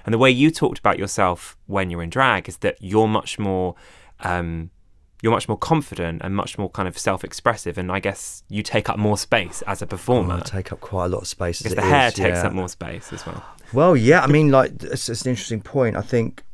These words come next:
Speaker 2: God, my ego's quite, I think it's quite swollen as a man, and never mind the drag, so I'm probably, like, this huge,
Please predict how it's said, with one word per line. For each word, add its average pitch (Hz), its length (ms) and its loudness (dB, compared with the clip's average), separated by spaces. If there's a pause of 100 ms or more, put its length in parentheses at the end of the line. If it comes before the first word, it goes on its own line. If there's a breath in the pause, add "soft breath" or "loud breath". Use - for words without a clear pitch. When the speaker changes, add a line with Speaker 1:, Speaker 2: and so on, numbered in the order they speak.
(540)
Speaker 2:
God, 107 360 2 (220)
my 107 280 4
ego's 107 460 0 (400)
quite, 101 460 4 (140)
I 95 100 0
think 95 280 0
it's - 200 -6
quite - 340 -4
swollen 85 580 -4 (840 loud breath)
as 101 160 2
a 107 40 4
man, 101 560 4 (140)
and 110 460 2 (280)
never 107 260 0
mind 107 280 2
the 90 40 -2
drag, 92 460 4
so - 140 0
I'm 98 100 2
probably, 98 500 2
like, 85 200 0
this - 220 -4
huge, 98 1080 -2